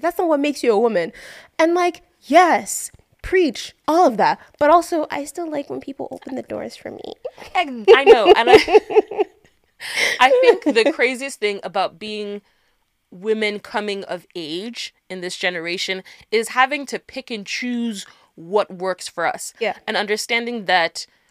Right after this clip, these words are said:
Speaker 2: we're not necessarily going to be in line and step with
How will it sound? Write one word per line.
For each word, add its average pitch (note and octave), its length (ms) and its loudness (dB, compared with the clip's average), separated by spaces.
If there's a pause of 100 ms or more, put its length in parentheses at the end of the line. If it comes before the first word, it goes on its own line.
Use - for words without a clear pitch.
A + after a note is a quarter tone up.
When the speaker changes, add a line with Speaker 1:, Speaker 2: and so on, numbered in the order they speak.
(160)
Speaker 2:
we're G3 240 0
not A#3 240 -2
necessarily G#3 640 -6
going F#3+ 280 -8
to - 120 -16
be F3 380 -18 (100)
in G3 240 -4
line F#3+ 340 2 (100)
and E3 180 -8
step - 460 -6 (300)
with G3 360 -4